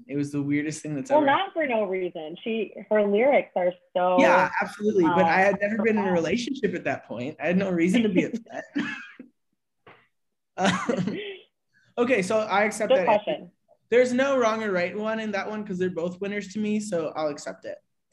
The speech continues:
Speaker 2: Yeah.
Speaker 1: Um, what did you wanna be when you were growing up, and why? Is that a
Speaker 2: Ooh. Um, that's a good question.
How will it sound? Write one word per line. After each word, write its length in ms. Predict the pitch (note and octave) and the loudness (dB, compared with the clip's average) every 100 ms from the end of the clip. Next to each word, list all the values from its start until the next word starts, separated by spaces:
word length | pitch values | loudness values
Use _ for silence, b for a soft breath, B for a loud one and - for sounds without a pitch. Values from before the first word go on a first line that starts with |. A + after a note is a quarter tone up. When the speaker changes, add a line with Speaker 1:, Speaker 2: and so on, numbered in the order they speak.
| _ _ _ - | _ _ _ -8
Speaker 2:
Yeah. 180 | F#4+ - - - | -6 -6 -8 0
Speaker 1:
Um, 380 | F#3 F3+ E3+ - _ _ _ | 2 2 0 -10 _ _ _
what 220 | F#3+ A3 | 0 2
did 140 | B3 A3 | 2 2
you 120 | A#3+ | 2
wanna 180 | A#3 A3 | 0 0
be 500 | F#3+ G3+ G3+ F#3 _ _ | -2 -2 -4 -6 _ _
when 120 | F3 F3 | -4 -2
you 220 | F3 E3+ | -2 -2
were 140 | D#3+ | -4
growing 300 | D#3 D3+ C#3 | -4 -4 -6
up, 220 | G2+ - _ - | -10 -16 _ -10
and 160 | C#3 B2+ | -8 -8
why? 440 | A#2+ B1+ G2+ C#3+ _ _ _ _ _ _ _ _ _ _ | -10 -12 -14 -16 _ _ _ _ _ _ _ _ _ _
Is 60 | F#3+ | -4
that 60 | |
a 20 | |
Speaker 2:
Ooh. 680 | F#3 F3+ E3+ D3+ C#3 C3+ E3+ D#3+ _ _ _ _ _ _ _ _ _ _ _ _ _ _ _ _ _ _ _ - | -2 -2 -2 -4 -6 -8 -10 -18 _ _ _ _ _ _ _ _ _ _ _ _ _ _ _ _ _ _ _ -14
Um, 760 | A3 A3+ A#3 A#3 A#3 A#3 A#3 - _ _ _ _ _ _ _ _ _ _ _ _ _ _ _ _ _ _ _ _ _ _ _ | -8 -2 0 2 2 0 -4 -12 _ _ _ _ _ _ _ _ _ _ _ _ _ _ _ _ _ _ _ _ _ _ _
that's 180 | G3+ A3+ | -20 -10
a 60 | - | 0
good 220 | - F3+ | 2 2
question. 720 | - E3+ E3+ - D3 A2 G3 | 0 -2 -2 -2 -4 -4 -10